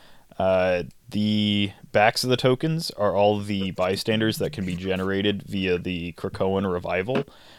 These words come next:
which means you'll be buying this token pack to hand to your opponent when you play them.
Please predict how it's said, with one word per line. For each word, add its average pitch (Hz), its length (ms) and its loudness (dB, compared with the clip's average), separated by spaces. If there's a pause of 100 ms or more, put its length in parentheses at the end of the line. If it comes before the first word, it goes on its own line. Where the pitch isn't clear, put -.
which - 240 -2
means 107 380 0
you'll 104 200 0
be 104 240 0
buying 117 380 2
this 110 160 -2
token 110 360 0
pack 98 460 2
to 104 180 -2
hand 170 500 2
to - 160 -8
your 131 200 4
opponent 107 580 0
when 95 160 -6
you 90 140 -4
play 90 240 -2
them. 85 240 -6